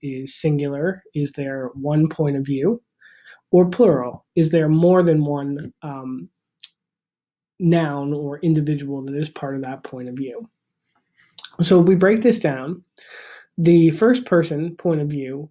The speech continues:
we usually use the, we use the pronouns I, me, or my in order to indicate that point of view. The word I is a pronoun that is a subjective pronoun.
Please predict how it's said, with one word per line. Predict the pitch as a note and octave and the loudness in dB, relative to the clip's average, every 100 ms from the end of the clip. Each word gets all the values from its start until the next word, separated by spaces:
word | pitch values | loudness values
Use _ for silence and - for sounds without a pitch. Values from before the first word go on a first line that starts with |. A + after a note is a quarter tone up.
| _ | _
we | E3 D3+ D3+ - _ _ | -2 -2 -2 -10 _ _
usually | F3 F#3 F3 E3 | 2 2 4 4
use | D#3 | 2
the, | D#3 F3+ | 0 2
we | F3+ | 6
use | F#3+ | 6
the | F#3 | 4
pronouns | D#3 E3 D#3 C#3+ C#3 C#3 - D#3+ | -2 0 0 -2 -6 -10 -10 -10
I, | D3 D3 D3 D#3 D#3 D#3+ | -8 -6 -6 -8 -4 2
me, | D#3 D3+ D3 C#3+ - _ - | 4 4 2 -2 -6 _ -12
or | D3 C#3+ | -6 -2
my | E3+ G#3 D#3 C#3+ D3 _ _ _ - | 0 0 0 -6 -10 _ _ _ -4
in | D#3+ | -2
order | E3 D#3 | 0 -2
to | D3+ - F3 | -4 -4 0
indicate | D#3 D3+ D#3 D3 D3 | 0 0 -4 -8 -8
that | C#3+ C3+ B2 | -10 -10 -10
point | D3 C3+ | -12 -10
of | C3+ | -8
view. | D3 C3+ F#3 _ _ _ _ _ _ - | -8 -10 -14 _ _ _ _ _ _ 2
The | E3+ | 4
word | G3+ G3+ F#3 - | 6 4 2 -4
I | D#3+ D3 D3+ D#3+ D#3 _ _ E3+ | -6 -4 -4 -6 -8 _ _ -4
is | D#3 | -4
a | D3+ | -4
pronoun | - G#3 G3 D3+ C#3 C#3+ D3 _ | 0 2 4 2 -4 -8 -10 _
that | E3 | -2
is | D#3 D3+ | -2 -2
a | D3 C#3+ | -4 -8
subjective | - D#3 D3 D3 E3 D#3+ - D#3 D3 | -6 -6 -6 -6 -6 -6 -4 -4 -4
pronoun. | - D3 C#3 B2+ D3+ | -8 -6 -6 -12 -16